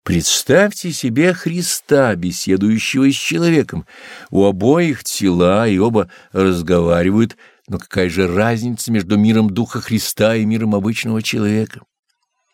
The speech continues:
Вовлекаясь устремлением в орбиту духа Спасителя, можно спасение найти.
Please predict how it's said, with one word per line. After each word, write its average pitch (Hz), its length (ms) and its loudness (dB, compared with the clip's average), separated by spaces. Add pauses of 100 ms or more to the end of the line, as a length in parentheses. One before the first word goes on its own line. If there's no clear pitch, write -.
(460)
Вовлекаясь 127 840 2
устремлением 120 800 2
в 110 60 6
орбиту 110 540 2
духа 120 400 0
Спасителя, 110 680 0
можно 104 340 2 (200)
спасение 175 840 0
найти. 131 400 -10